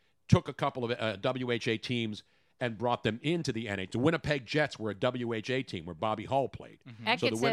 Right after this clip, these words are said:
Speaker 1: Winnipeg Jets.
Speaker 3: Winnipeg.
Speaker 1: Winnipeg Jets
Speaker 3: Okay.
Speaker 1: were the Winnipeg Jets, but they were, they were an expan-, they weren't an expansion team. They were a W H A, a World Hockey Association team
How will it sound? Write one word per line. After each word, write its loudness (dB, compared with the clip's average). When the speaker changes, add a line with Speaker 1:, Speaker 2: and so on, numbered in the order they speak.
Speaker 1:
Winnipeg -2
Jets. -2
Speaker 3:
Winnipeg. -8
Speaker 1:
Winnipeg 0
Jets 0
Speaker 3:
Okay. -16
Speaker 1:
were 8
the 2
Winnipeg 0
Jets, 0
but -8
they 2
were, 0
they 0
were 4
an 2
expan-, -2
they 4
weren't 2
an -2
expansion -2
team. -6
They 2
were 2
a 0
W 0
H -2
A, 0
a -2
World -2
Hockey -4
Association -4
team -6